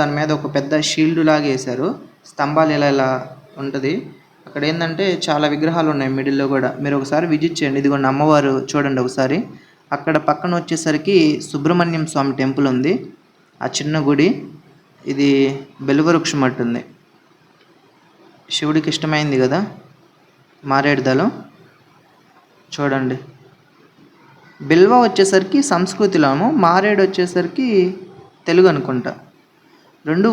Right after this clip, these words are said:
ఒకటే, బిల్వ అన్న మారేడు అన్న. ఇదిగోండి ఇక్కడ సుబ్రహ్మణ్యం స్వామి వచ్చేసరికి శ్రీ ఆనందవల్లి సుబ్రహ్మణ్యం సమేతంగా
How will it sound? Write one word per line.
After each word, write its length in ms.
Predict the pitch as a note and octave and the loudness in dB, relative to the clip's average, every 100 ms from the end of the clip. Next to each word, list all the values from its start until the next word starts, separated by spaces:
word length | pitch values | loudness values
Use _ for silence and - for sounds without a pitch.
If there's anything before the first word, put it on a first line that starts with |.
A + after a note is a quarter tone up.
| F#3+ | 4
ఒకటే, 420 | F#3 F3 C3 - - - _ _ _ - C#3+ | 2 -2 -2 -4 -20 -20 _ _ _ -14 0
బిల్వ 220 | D3+ D#3+ F3 | 2 4 4
అన్న 160 | E3+ F#3 | 2 0
మారేడు 440 | E3+ D3 D3 C#3+ B2+ | 2 2 2 2 0
అన్న. 120 | B2 B2+ - - - _ - - - _ _ _ _ _ _ _ _ _ _ - | -2 -4 -14 -20 -20 _ -20 -20 -20 _ _ _ _ _ _ _ _ _ _ -8
ఇదిగోండి 340 | C#3+ C#3+ C#3+ | -2 0 0
ఇక్కడ 460 | C#3+ C#3+ D3 D3 C#3+ - | -2 0 2 2 0 -2
సుబ్రహ్మణ్యం 500 | C#3+ D#3 F3 E3+ E3 | -2 0 0 -2 -4
స్వామి 240 | D#3+ D3 | -2 -2
వచ్చేసరికి 680 | D3 D3 C#3 D3 D3 F3 D#3+ D3+ | -2 -4 -4 -4 -4 0 -2 0
శ్రీ 160 | C#3 C#3+ C3+ | -2 0 0
ఆనందవల్లి 480 | D3 D#3 D3+ D3 D3 | 0 -2 -2 -2 -2
సుబ్రహ్మణ్యం 580 | D3 C#3+ C#3+ C3+ C3+ C3+ | -4 -6 -4 -4 -4 -6
సమేతంగా 840 | C#3+ C3+ C3+ C#3 C#3+ D3+ C3+ - | -6 -4 -4 -4 -2 0 -2 -6